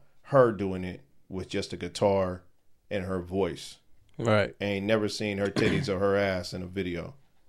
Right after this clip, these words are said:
Speaker 1: And she got it. She got ten Grammys off that.
Speaker 2: <laughs> She got ten Grammys off that.
Speaker 1: You see what I'm saying?
Speaker 2: Yeah,
Speaker 1: I
Speaker 2: yeah,
Speaker 1: need
Speaker 2: yeah.
Speaker 1: that to be something that launches people forward instead of Meg Thee Stallion. I was watching a fucking video with, uh, Doja Cat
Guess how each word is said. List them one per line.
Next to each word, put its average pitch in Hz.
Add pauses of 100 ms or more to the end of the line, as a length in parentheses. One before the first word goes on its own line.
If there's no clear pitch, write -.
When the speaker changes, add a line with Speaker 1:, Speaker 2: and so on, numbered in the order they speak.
(220)
Speaker 1:
And 85
she 110
got 90
it. 82 (140)
She -
got 95
ten 92
Grammys 98
off 95
that. - (120)
Speaker 2:
<laughs> 131
She 123
got 107
ten 98
Grammys 101
off 65
that. -
Speaker 1:
You -
see -
what 120
I'm 110
saying? 117
Speaker 2:
Yeah, 104
Speaker 1:
I 104
Speaker 2:
yeah, 104
Speaker 1:
need 101
Speaker 2:
yeah. 95
Speaker 1:
that 110
to 101
be 92 (100)
something 98
that - (460)
launches 98
people 92
forward 95
instead 95
of 92 (360)
Meg 107
Thee 95
Stallion. 95 (100)
I -
was 98
watching 95
a 90
fucking 92
video 92
with, 90 (260)
uh, 76 (140)
Doja 92
Cat 95